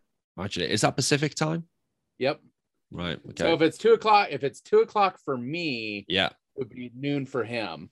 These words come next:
Speaker 1: So it's a twelve thirty-eight, uh,
Speaker 2: Twelve thirty,
Speaker 1: kickoff.
Speaker 2: yep.
Speaker 1: There you go,
Speaker 2: Yep.
Speaker 1: Keenan. We have covered, I think now.
Speaker 2: Most, yeah.
Speaker 1: Yeah.
Speaker 2: Most timelines.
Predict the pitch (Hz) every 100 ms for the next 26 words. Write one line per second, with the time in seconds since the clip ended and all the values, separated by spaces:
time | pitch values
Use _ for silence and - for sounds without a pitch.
0 | _ - 104 92 - 110 104 - 82 85
1 | 85 71 - _ _ 90 85 80 120 -
2 | 117 95 104 110 - - - 107 101 104
3 | 98 107 95 95 104 - - - - _
4 | 95 92 - 117 104 95 - - _ _
5 | _ _ _ 143 - 98 104 98 95 95
6 | 92 92 _ _ _ _ _ _ _ 120
7 | 113 120 - 123 135 127 - 110 98 92
8 | 123 120 117 117 143 -